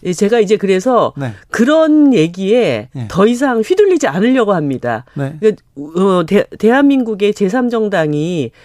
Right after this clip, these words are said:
Speaker 1: 꼭 그 양당이 깔아놓은 판에 이 편 들 거냐, 저 편 들 거냐, 그러려고 존재하는 건 아니잖아요.
Speaker 2: 네.
Speaker 1: 정의당의 기준과 원칙을 가지고 그, 어, 정의당의 정치를 해나가는 과정에 뭐 국민의힘도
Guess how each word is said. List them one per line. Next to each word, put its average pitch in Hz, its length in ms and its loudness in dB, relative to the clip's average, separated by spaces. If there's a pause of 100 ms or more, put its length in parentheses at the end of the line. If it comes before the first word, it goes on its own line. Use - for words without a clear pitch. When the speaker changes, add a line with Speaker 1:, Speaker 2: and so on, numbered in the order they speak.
(180)
Speaker 1:
꼭 - 300 0
그 190 200 -2
양당이 233 520 0
깔아놓은 262 480 -2
판에 208 240 -4
이 220 160 -4
편 339 200 -2
들 277 120 0
거냐, 190 320 0
저 185 100 -4
편 262 260 -2
들 220 120 2
거냐, 160 400 -2
그러려고 269 500 -2
존재하는 196 400 -4
건 240 140 -4
아니잖아요. 147 640 -4
Speaker 2:
네. 151 240 -4 (120)
Speaker 1:
정의당의 262 840 0
기준과 220 420 -4
원칙을 214 520 -2
가지고 151 800 -4 (260)
그, 143 520 -4 (280)
어, 113 180 -10 (120)
정의당의 196 440 -2
정치를 165 400 -8
해나가는 247 480 -2
과정에 269 680 -4 (420)
뭐 311 140 2
국민의힘도 294 840 4